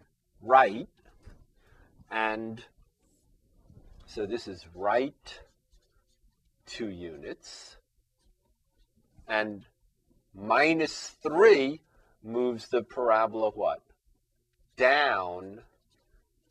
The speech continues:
three units. Okay, so the y number is sort of just the number with the sign the way you want it, right?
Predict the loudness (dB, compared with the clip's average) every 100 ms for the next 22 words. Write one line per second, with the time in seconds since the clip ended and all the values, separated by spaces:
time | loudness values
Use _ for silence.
0 | _ _ -8 -4 -4 -4 -12 -16 -20 _
1 | -20 -20 -20 _ _ _ _ _ _ _
2 | _ _ _ _ -20 0 2 2 -2 -16
3 | 0 6 6 4 -2 -18 -20 -20 _ -10
4 | -8 -4 4 8 8 6 2 -4 _ _
5 | _ _ _ _ _ _ 2 2 4 2
6 | 2 -2 -8 -2 -2 -2 -2 -2 -2 -10
7 | -8 -2 -2 0 -4 -2 -4 0 -2 -2
8 | -18 -20 -18 0 2 2 0 -2 -2 -2
9 | -4 -2 -2 -4 -10 -12